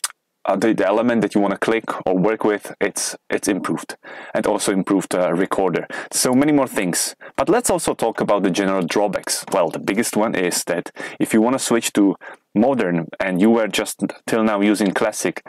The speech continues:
then now you have to learn new things, and that's, that can be a little bit painful, right? It's a learning process. It will feel different. It will be, um, something new. So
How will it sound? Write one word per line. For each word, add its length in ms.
then 200
now 180
you 120
have 160
to 100
learn 300
new 140
things, 460
and 380
that's, 560
that 220
can 180
be 120
a 60
little 200
bit 120
painful, 460
right? 240
It's 160
a 40
learning 280
process. 380
It 180
will 400
feel 320
different. 440
It 280
will 200
be, 280
um, 320
something 440
new. 280
So 420